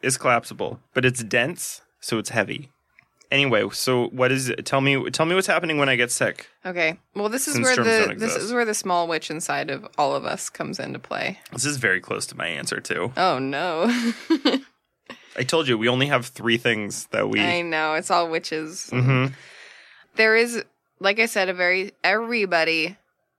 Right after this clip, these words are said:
Speaker 2: every single one of you listeners listening to this, myself, Adam,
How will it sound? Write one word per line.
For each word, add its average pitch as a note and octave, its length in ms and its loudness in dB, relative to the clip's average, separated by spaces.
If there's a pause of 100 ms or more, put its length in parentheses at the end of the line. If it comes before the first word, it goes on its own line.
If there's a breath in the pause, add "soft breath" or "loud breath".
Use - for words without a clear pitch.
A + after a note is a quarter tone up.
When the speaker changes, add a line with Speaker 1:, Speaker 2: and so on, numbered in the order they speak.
(540)
Speaker 2:
every F#3 180 2
single G#3+ 260 -2
one G3 140 2
of F#3+ 120 -4
you F#3 120 -6
listeners F3 520 -4
listening D#3 340 -2
to D#3 120 -6
this, D#3 360 -4
myself, F3 720 0 (560)
Adam, E3 500 2